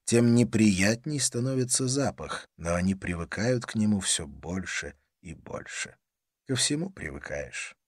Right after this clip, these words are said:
Солдат показывает на стену и говорит, что копать надо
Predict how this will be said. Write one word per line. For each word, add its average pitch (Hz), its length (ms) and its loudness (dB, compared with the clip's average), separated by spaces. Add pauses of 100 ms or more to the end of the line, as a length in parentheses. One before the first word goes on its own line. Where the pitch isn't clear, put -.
Солдат 92 600 0
показывает 82 600 -6
на 78 140 -8
стену 85 540 -2 (520)
и 131 80 -2
говорит, 143 360 6
что - 240 0
копать - 760 -4
надо 85 680 -4